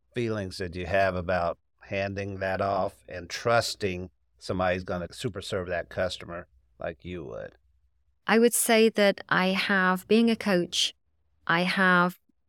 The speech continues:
Speaker 2: an ability to very quickly understand what's behind the person.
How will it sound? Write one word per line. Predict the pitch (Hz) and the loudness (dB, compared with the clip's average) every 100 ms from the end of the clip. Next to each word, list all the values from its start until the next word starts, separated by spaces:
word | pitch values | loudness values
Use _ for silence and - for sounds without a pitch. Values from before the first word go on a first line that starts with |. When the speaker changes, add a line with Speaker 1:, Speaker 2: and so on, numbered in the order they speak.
| _ | _
Speaker 2:
an | 190 | 2
ability | 190 175 185 190 - 196 | 4 6 4 4 2 0
to | 185 - 196 190 | 0 0 4 4
very | 170 190 202 | 4 2 2
quickly | - 180 - 185 | 0 -4 0 2
understand | 180 175 - 180 175 170 175 175 - _ _ _ _ _ | 2 0 0 2 2 2 0 -2 -8 _ _ _ _ _
what's | 165 180 175 - - _ _ _ _ _ _ | 2 4 4 0 -10 _ _ _ _ _ _
behind | - 165 185 170 | 0 2 4 2
the | 160 | 0
person. | - 160 147 - - 175 | -2 -2 -2 -4 -6 -12